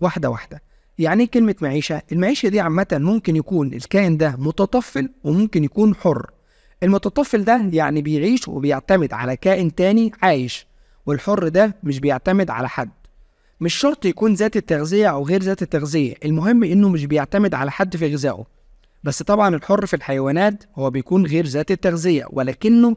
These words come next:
حر، يعني مش بيعتمد على كائن تاني في غذائه.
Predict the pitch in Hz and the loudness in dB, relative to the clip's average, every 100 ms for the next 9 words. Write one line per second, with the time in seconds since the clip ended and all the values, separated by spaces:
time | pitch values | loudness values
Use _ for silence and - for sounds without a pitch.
0 | - - 202 - - _ _ _ _ _ | -4 0 0 0 -10 _ _ _ _ _
1 | _ _ 165 175 208 208 - 135 123 131 | _ _ 2 4 4 2 0 -6 -2 -4
2 | 123 165 180 170 117 127 127 170 170 147 | -2 0 0 -2 -4 -6 -2 -2 0 -2
3 | 165 170 175 - 202 180 151 117 | 0 0 -2 -2 -2 0 -2 -4